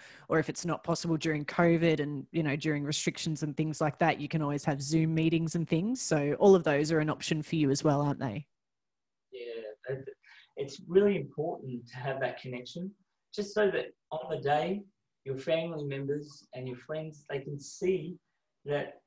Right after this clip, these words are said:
Speaker 2: there is a connection, or there's a, there's a, a friendship there rather than just hired help. And it, it just makes everyone a lot more relaxed. Uh, we're approachable. People will come up to us and, "Hey, can you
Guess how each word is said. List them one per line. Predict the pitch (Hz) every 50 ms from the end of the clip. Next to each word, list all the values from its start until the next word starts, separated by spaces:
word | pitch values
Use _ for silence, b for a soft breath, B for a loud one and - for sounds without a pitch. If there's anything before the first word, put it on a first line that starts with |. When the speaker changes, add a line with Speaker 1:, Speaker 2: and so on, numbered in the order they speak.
| _ _ _ _ _ _ _ _ 139
Speaker 2:
there | 160 156 - -
is | - 160 170 160 143 156
a | 143
connection, | - - 156 156 160 160 - - 170 151 139
or | 139 - 123 123
there's | 127 127 123 117
a, | 120 120 113 - - - - - - -
there's | - 135 127 123 120
a, | 127 123 120 123 - _ - 139
a | 135 - -
friendship | 175 190 196 190 - - 156 - -
there | 143 135 131
rather | 127 139 143 147 143 143
than | 139 135 135 131 131 127 - _ _ _ _ -
just | - 160 - -
hired | - - 156 156 151 143 131 -
help. | 139 139 147 165 - - _ _ _ _ _ _ _ _ _ _
And | - 139 143 143 139 135 135 - - - - _ _
it, | - 170 170 170 -
it | 151 143 -
just | 196 180 - 185
makes | 170 165 156 -
everyone | 160 151 151 147 143 139 127
a | 123
lot | 127 143 143 -
more | 143 135 127
relaxed. | 127 127 123 131 135 139 139 - - - - _ _ _ _ _ _ _ _ _ _ -
Uh, | 131 131 131 127 127 123 120
we're | 131 143 143 131 127
approachable. | 131 - 160 160 165 165 - 196 - 165 175 175 170 170 170 - _ _
People | 170 160 151 147
will | 143 135 135
come | 143 160 156 151
up | 151 151 - -
to | 156 151
us | 151 143 -
and, | 143 131 131 131 131 - _ _ _ _ -
"Hey, | 147 143
can | - 156 147
you | 139